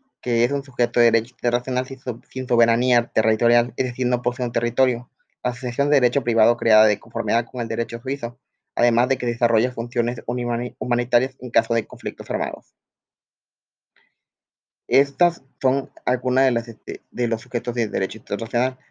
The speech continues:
También se nos menciona, este, eh, eh, algunas cuestiones respecto al derecho internacional, em, basados también en los regímenes de facto, grupos insurgentes y movimientos de liberación.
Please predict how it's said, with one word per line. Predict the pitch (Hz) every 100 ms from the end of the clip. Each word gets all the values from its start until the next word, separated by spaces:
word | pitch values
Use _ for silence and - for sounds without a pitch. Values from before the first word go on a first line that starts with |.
| _
También | 120 139 147
se |
nos | 170
menciona, | 139 120 120 123 131 131
este, | - 123 123 113 101 - -
eh, | 123 123 117 - _ _ _
eh, | - 127 120 120
algunas | 117 117 127 139
cuestiones | - 147 123 123 127 95
respecto | 123 123 117 - 147 - - -
al | 120
derecho | 117 120 135
internacional, | 127 135 127 143 135 131 - _ _
em, | 123 120 117 117 113 - _ _ _ _ _
basados | 117 123 131 143
también | 131 120 -
en | 127
los | 123
regímenes | 120 120 139 143 131 123
de | 117
facto, | 120 123 -
grupos | - 120 151 147
insurgentes | 123 117 127 127 -
y | 127
movimientos | 120 117 117 123
de | 117
liberación. | 110 113 110 139 139